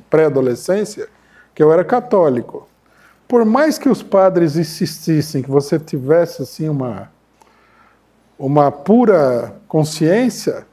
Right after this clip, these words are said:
era muito complicado. Porque o mundo não é fácil. Você olhava e falava assim, "Mas será mesmo?", né? Porque eu era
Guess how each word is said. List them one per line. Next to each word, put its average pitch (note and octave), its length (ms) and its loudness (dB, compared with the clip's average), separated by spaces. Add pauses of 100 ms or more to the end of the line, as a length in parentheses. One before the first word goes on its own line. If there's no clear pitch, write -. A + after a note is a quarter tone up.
(260)
era A#3+ 420 0
muito A3 720 -2
complicado. D#3 960 -6 (1160)
Porque - 140 -2
o A3 60 4
mundo C4 300 2
não B3 160 0
é C4+ 80 0
fácil. - 600 -6 (1700)
Você - 160 -6
olhava B3+ 220 2
e B3 40 2
falava A#3+ 140 2
assim, A#3+ 120 -6
"Mas A3+ 160 -2
será C4 380 0
mesmo?", E3 800 0
né? E3+ 200 -4
Porque - 200 -2
eu G3+ 100 4
era A#3 160 4